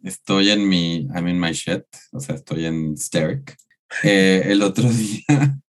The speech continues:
alguien de mi, de, en mi Twitter puso así como de <laughs> que te gusten, que te gusten los güeyes mamados significa que conoces de Teen Wolf aunque no quieras. Y es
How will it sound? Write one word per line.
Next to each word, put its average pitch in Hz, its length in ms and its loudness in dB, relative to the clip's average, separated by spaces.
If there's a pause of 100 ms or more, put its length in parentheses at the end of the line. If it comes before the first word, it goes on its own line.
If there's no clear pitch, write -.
(400)
alguien 113 440 2
de 113 180 2
mi, 90 600 0
de, 92 220 -4
en 92 140 0
mi 90 140 -2
Twitter 92 520 -2 (680)
puso 101 240 2
así 98 240 2
como 98 340 2
de 95 220 0 (120)
<laughs> - 140 -18
que - 80 2
te - 140 -2
gusten, 113 720 2 (560)
que 139 80 -4
te 113 140 0
gusten 104 280 0
los 113 100 4
güeyes 104 260 2
mamados 98 360 0
significa 95 340 -2
que - 100 -20
conoces 92 440 -2
de 98 160 -4
Teen 98 240 2
Wolf 95 280 2
aunque 90 280 0
no 90 160 0
quieras. 135 680 -4 (880)
Y 123 200 4 (100)
es 143 120 4